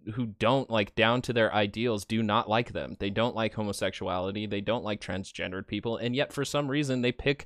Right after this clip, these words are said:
that party to, uh, to, to, to, to do their stuff. It's, like, Dave Rubin's case is a, a very apparent grifter.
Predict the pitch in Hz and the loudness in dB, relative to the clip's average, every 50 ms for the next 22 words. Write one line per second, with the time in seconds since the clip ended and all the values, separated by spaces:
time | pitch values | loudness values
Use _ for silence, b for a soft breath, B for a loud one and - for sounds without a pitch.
0 | B B B B B B 110 117 - - - 131 139 139 120 110 110 - - 113 | B B B B B B 0 0 2 2 4 6 6 6 6 4 2 0 0 0
1 | 107 113 117 117 - - 104 104 104 104 107 107 98 85 85 98 - - - 117 | 0 2 0 -2 -2 -2 0 0 2 2 0 0 -2 -4 -8 -10 -12 -10 -6 -6
2 | 110 107 92 - - 113 107 107 104 - - - _ _ _ - 98 117 - - | -6 -6 -8 -8 -8 -6 -6 -6 -6 -8 -10 -16 _ _ _ -18 -18 -18 -14 -12
3 | 92 104 101 - 117 110 110 113 110 101 95 - 110 113 123 131 127 123 123 113 | -12 -10 -6 -4 -6 -4 -2 -2 -4 -4 -2 0 2 4 4 4 4 4 2 2
4 | - - - - - - - - - - 117 165 151 - - - - 92 92 - | 0 -4 -12 -10 -8 -8 -8 -4 0 2 2 2 0 -2 -6 -8 -8 -8 -8 -10
5 | - - B B B B B 113 117 107 110 131 170 196 165 117 127 165 190 151 | -12 -20 B B B B B 0 0 0 2 2 2 2 4 4 4 2 4 4
6 | 113 107 - - 110 107 104 - - 104 98 104 - - 104 107 107 - - 110 | 2 -2 -2 -2 -2 -2 -2 -2 -6 -8 -8 -8 -8 -6 -6 -6 -4 -4 -2 -4
7 | 101 92 101 131 175 170 123 107 101 95 - 104 104 101 98 90 95 107 120 123 | -2 0 2 2 4 4 4 2 0 -2 -2 -2 -2 -2 -2 -4 -2 0 0 0
8 | - - 104 98 98 | 0 -2 -4 -4 -4